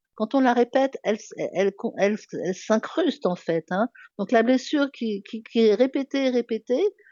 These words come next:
heu, qui n'est pas, heu, a, a, comprise et qui n'est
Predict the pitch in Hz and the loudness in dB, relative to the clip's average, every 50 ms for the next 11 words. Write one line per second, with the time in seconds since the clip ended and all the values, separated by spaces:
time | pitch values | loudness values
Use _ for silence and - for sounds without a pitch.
0 | - - _ _ - - 196 202 202 202 - 226 220 214 214 214 _ - 233 226 | -20 -20 _ _ -2 0 0 0 0 -2 -4 -2 -2 -2 -2 -2 _ 2 4 4
1 | 226 220 202 180 170 170 165 165 165 160 160 156 147 - - - - 185 196 - | 6 4 4 2 2 2 0 0 0 0 -2 -2 -4 -6 -8 -6 -2 -2 -2 -2
2 | - - - - 226 220 - - - 254 254 254 254 233 214 180 170 180 - - | -4 -8 -8 -6 -8 -8 -6 -4 0 2 2 2 2 2 0 -2 -4 -4 -6 -10
3 | - 196 190 | -8 -6 -6